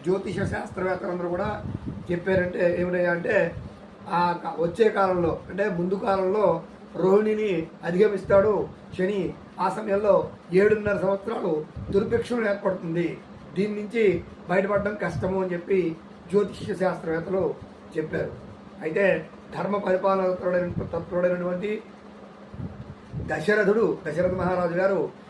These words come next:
ఏం చేశారంటే, నేను శనీశ్వరుడు దగ్గరికి వెళ్ళి ఆయనను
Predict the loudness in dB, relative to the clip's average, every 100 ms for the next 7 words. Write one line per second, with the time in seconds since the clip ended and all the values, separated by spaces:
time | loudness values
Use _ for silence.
0 | -6 -2 0 0 0 -2 2 2 2 -4
1 | -14 -6 0 2 2 2 -2 -10 -18 -18
2 | -8 -8 -6 -8 -10 -4 0 2 2 2
3 | 2 2 2 2 4 2 2 2 2 2